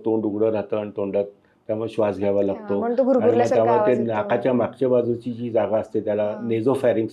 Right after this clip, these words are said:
Speaker 1: म्हणतात, ते ब्लॉक झालं की त्यापासून मुलं घोरायला लागतात.
Speaker 2: ओके.
Speaker 1: ते ॲडिनॉइड काढल्यानंतर आणि एअरवे क्लिअर केला की लहान मुलांचं घोरणं निघून जातं.
Speaker 2: हम्म.
Speaker 1: तो काही फारसा प्रॉब्लेम येत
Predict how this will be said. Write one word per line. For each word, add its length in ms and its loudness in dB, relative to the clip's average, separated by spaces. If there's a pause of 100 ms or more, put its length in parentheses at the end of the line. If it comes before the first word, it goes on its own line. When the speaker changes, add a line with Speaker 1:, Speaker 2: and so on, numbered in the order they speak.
Speaker 1:
म्हणतात, 300 -6 (140)
ते 60 0
ब्लॉक 360 0
झालं 280 0 (420)
की 60 -8
त्यापासून 440 -2
मुलं 280 -2
घोरायला 260 2
लागतात. 500 -12
Speaker 2:
ओके. 340 -14
Speaker 1:
ते 40 -2
ॲडिनॉइड 420 2
काढल्यानंतर 720 2
आणि 160 0
एअरवे 340 2
क्लिअर 280 0
केला 240 -2
की 220 -4
लहान 160 -4
मुलांचं 380 -6
घोरणं 320 -4
निघून 280 -2
जातं. 520 -12
Speaker 2:
हम्म. 240 -12
Speaker 1:
तो 60 0
काही 180 0
फारसा 320 -6
प्रॉब्लेम 460 -4
येत 80 -8